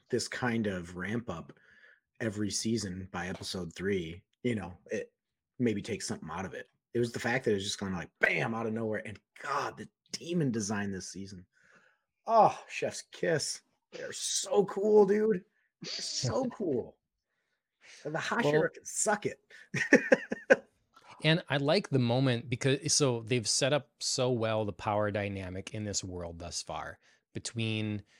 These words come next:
Speaker 2: the regular Demon Slayer Corps, your Hashira, your other demons, and then, you know, the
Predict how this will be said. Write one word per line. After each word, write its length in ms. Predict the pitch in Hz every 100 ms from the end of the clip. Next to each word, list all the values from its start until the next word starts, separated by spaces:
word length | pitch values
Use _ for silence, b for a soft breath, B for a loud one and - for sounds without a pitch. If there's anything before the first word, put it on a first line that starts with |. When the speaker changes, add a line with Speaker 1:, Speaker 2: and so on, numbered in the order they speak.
| b -
Speaker 2:
the 100 | 98
regular 380 | 92 127 135 127
Demon 480 | 104 120 123 117
Slayer 340 | 113 - 110 107
Corps, 580 | - 104 101 101 98 95
your 200 | 85 82
Hashira, 1000 | - 117 113 - 107 107 104 104 95
your 200 | 104 95
other 180 | 104 110
demons, 840 | 104 107 110 107 107 107 107 104 -
and 180 | 120 107
then, 420 | 104 101 101 104
you 160 | 113 101
know, 180 | 95 95
the 160 | 101